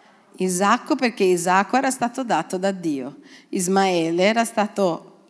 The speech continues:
era arrivato in un modo naturale. Dio ti chiederà sempre qualcosa che Lui ti ha già dato prima, perché è un suo dono e quindi Lui lo può richiedere.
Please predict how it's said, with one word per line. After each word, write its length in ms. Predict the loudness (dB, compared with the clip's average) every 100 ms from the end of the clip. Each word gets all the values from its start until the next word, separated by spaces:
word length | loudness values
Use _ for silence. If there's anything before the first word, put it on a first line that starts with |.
| _ _
era 240 | 4 6 4
arrivato 600 | 2 0 -2 -4 -2 0
in 80 |
un 120 | 2 2
modo 340 | -2 -6 -8
naturale. 840 | -8 -10 -6 -2 0 -2 -4 -14 -16 _ _ _ _ _ _ _
Dio 380 | -4 0 2 2
ti 120 | 0
chiederà 360 | -4 -4 -6 -8
sempre 500 | -8 -6 -4 -2 -2
qualcosa 440 | -2 -4 -4 -6
che 160 | -6 -6
Lui 240 | -6 -8
ti 100 | -6
ha 120 | -8 -8 -6
già 420 | -2 -2 -2 -6
dato 560 | -8 -8 -8 -12 -14 -16
prima, 580 | -14 -14 -14 -14 -20 -20 _ _ _ -20 _
perché 240 | -8 -6
è 40 | -8
un 120 | -8
suo 400 | -8 -4 0 0
dono 500 | 2 2 2 0 -4
e 100 | -8
quindi 280 | -8 -6 -4
Lui 200 | -2 -2
lo 140 | -2 -6
può 280 | -6 -4
richiedere. 840 | -4 -6 -8 -6 -4 -4 -8 -10